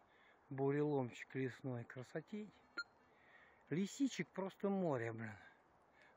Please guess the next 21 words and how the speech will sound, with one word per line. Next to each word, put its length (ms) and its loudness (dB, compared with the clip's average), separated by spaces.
Замороженных. 760 4
Как 100 -10
говорится, 320 -4
природный 520 6
холодильник. 720 0
Лес, 520 -6
красота. 600 -8
Вот 200 -2
дорога 640 6
идет, 220 0
по 120 -8
которой 400 -2
мы 160 0
прогуливаемся. 960 -4
Лисичек, 640 2
я 80 4
говорю, 240 4
что 180 -2
немерено. 500 6
Хоть 160 0
действительно, 420 -4